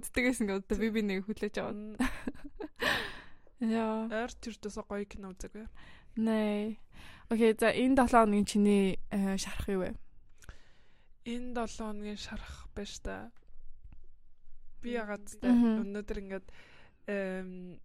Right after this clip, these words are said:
Speaker 2: гэрлүүг алхаж байсан байхгүй юу?
Speaker 1: Мгм.
Speaker 2: Тэнгүүдээ ингээд, э, дуу сонсож байсан чинь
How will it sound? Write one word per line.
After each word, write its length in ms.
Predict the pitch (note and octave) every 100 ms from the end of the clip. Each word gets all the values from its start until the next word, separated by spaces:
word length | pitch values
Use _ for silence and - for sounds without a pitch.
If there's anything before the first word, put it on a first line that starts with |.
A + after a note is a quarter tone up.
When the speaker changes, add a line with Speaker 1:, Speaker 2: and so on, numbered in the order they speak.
| - - - - -
Speaker 2:
гэрлүүг 280 | G3+ - G#3+
алхаж 280 | - - -
байсан 200 | G3+ F#3+
байхгүй 160 | - A#3+
юу? 80 | G#3+
Speaker 1:
Мгм. 160 | A3 A3
Speaker 2:
Тэнгүүдээ 420 | G#3 G#3 G#3+ G#3+
ингээд, 240 | F#3 F#3 - - - - - - - -
э, 280 | G3 F#3+ F#3
дуу 140 | - A3+
сонсож 320 | A3+ G3 -
байсан 360 | - E3+ F#3+ F#3
чинь 360 | F3+ F3 G3